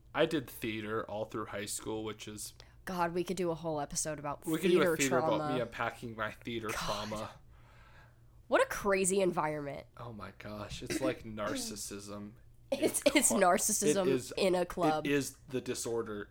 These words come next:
Speaker 1: is an ex-,
Speaker 2: Mm-hmm.
Speaker 1: like, manifest as an organization.
Speaker 2: It is really crazy, actually.
Speaker 1: When I did musical theater, it was about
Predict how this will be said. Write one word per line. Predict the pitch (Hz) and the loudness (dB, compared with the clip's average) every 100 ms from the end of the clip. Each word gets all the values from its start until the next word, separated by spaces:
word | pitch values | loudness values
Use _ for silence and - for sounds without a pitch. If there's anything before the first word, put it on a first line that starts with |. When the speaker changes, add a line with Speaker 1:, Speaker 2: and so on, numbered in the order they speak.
| - | -12
Speaker 1:
is | 120 123 113 123 | -4 -4 -4 -6
an | 107 | -4
ex-, | 107 202 | -2 -2
Speaker 2:
Mm-hmm. | 247 233 | 0 -2
Speaker 1:
like, | 262 - | -4 -8
manifest | 131 127 131 131 127 - 110 - - - - | -8 -2 2 0 -2 -2 -4 -4 -14 -16 0
as | 120 120 117 110 | 0 2 0 -2
an | 113 123 | -6 2
organization. | 123 123 123 107 104 107 107 101 87 95 - - | 4 4 0 -6 -8 -8 -8 -10 -12 -18 -12 0
Speaker 2:
It | 233 | 2
is | 320 208 175 | 2 0 -2
really | 175 170 | 0 0
crazy, | 156 165 156 156 156 | -4 -8 -6 -6 -4
actually. | 156 147 - 160 160 160 - - - - - | -4 -4 -8 -6 -6 -8 -14 -20 -20 -20 -6
Speaker 1:
When | 143 | 4
I | 147 | 6
did | 151 147 | 6 2
musical | 131 127 - 110 | 0 -6 -10 -8
theater, | - 120 113 104 107 - - | -4 -2 -2 -6 -8 -14 -6
it | 135 | -4
was | 131 127 | -4 -4
about | 127 - 123 127 123 | -4 -4 0 0 -2